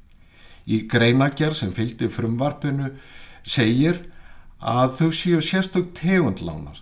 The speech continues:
sem bera hvorki vexti né afborganir á lánstímanum. Hlutdeildarlán verði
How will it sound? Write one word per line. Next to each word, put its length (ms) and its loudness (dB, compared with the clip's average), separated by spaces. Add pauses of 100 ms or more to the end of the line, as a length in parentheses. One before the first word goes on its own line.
(320)
sem 240 -2
bera 240 4
hvorki 380 -4
vexti 500 -6
né 220 -4
afborganir 800 -4
á 60 -6
lánstímanum. 880 -4 (1040)
Hlutdeildarlán 800 2 (180)
verði 300 2